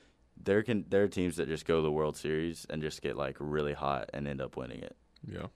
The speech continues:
Speaker 1: And, like, we're never ranked, like, number one or two overall all year. And then
Speaker 2: Yeah.
Speaker 1: they just get hot and win it.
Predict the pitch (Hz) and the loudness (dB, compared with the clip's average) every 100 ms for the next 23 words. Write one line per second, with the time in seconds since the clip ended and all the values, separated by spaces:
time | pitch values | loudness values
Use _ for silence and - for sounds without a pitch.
0 | _ 85 82 78 90 87 90 90 85 80 | _ 0 0 2 6 6 8 6 6 4
1 | 80 73 73 69 62 - 76 76 73 71 | 2 0 -2 -4 -4 -8 -6 -2 -2 -2
2 | 73 71 67 - 71 69 69 67 - 71 | -2 -2 -6 -4 -2 -2 -4 -4 -2 -4
3 | 67 65 - - _ _ _ - 101 82 | -4 -6 -10 -12 _ _ _ -6 0 2
4 | 98 82 80 85 67 76 65 69 69 67 | 2 2 0 0 0 2 0 -2 -6 -8